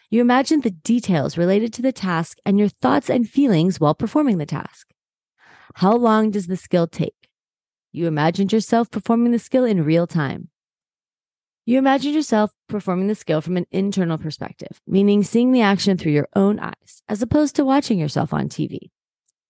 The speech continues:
It is also important to factor in emotion to the skill. How do you feel in the specific scenarios? As you get better with imagery and the physical skills involved with your movement, the thing that you visualize will need to change.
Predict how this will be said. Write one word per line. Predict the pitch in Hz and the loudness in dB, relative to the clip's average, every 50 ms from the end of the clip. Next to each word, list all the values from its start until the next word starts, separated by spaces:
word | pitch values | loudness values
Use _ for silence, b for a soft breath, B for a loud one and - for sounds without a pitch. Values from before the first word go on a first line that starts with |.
| _ _ _ _ _ _ _ _ _ | _ _ _ _ _ _ _ _ _
It | - | 0
is | 277 247 - - | 0 0 0 0
also | - 285 285 - 392 392 | 0 0 0 0 0 0
important | 370 - - 175 - - 156 - | 0 0 0 -2 -2 -2 -6 -6
to | 180 - | -6 -2
factor | - 175 180 175 - 214 220 | 0 0 0 0 0 0 0
in | 220 220 - | 0 0 -2
emotion | 240 247 233 220 247 262 233 247 202 | 0 0 2 2 2 0 0 -2 -4
to | 160 | -6
the | 139 151 | -8 -10
skill. | - - - - - - - _ _ _ _ _ _ _ _ _ | -12 -14 -18 -20 -20 -20 -20 _ _ _ _ _ _ _ _ _
How | 220 240 262 | 0 0 2
do | 262 | 2
you | 311 311 | 2 2
feel | 269 - - - 254 247 214 151 127 117 - - | 0 -4 -2 0 2 2 4 2 0 -2 -2 -2
in | - 180 | -2 -2
the | 180 175 | -2 -2
specific | - - - 196 180 - - 190 - 143 151 - | -4 -4 -4 -4 -4 -4 -6 -6 -4 -6 -6 -4
scenarios? | - - 214 220 233 214 170 143 - - - 147 - - - _ _ _ _ _ _ _ _ b b b b b b _ | -2 0 2 2 4 2 2 0 -2 -6 -10 -14 -18 -20 -20 _ _ _ _ _ _ _ _ b b b b b b _
As | - 226 233 214 | 0 2 2 2
you | 330 - | 2 2
get | 392 392 392 | 2 2 2
better | - 233 220 220 233 | 2 2 2 4 4
with | 220 226 220 | 2 2 2
imagery | - 185 180 160 147 - 147 127 - - | 2 2 2 0 0 0 -2 -4 -4 -4
and | - 185 185 | -4 -4 -2
the | |
physical | 170 - 220 - - 269 277 262 | -2 -2 -4 -2 0 -2 -2 0
skills | - - 208 196 175 196 | 0 2 2 2 2 0
involved | 180 - 156 160 180 - | 0 0 -2 -2 -4 -4
with | 165 - | -6 -6
your | 185 170 | -6 -4
movement, | 156 143 147 143 - - - - b b b b _ | -4 -6 -6 -8 -10 -12 -12 -14 b b b b _
the | - 196 | -4 -2
thing | - 240 254 262 | 0 0 0 2
that | 285 - | 2 2
you | - 277 214 | 2 2 2
visualize | 202 180 151 160 139 117 - - - 185 | 2 2 2 2 2 2 2 0 0 0
will | 175 | 0
need | 151 143 156 | 0 0 -2
to | - 185 | -2 -4
change. | - - 285 247 - - - 165 - - | -2 -2 0 0 -2 -4 -8 -12 -14 -18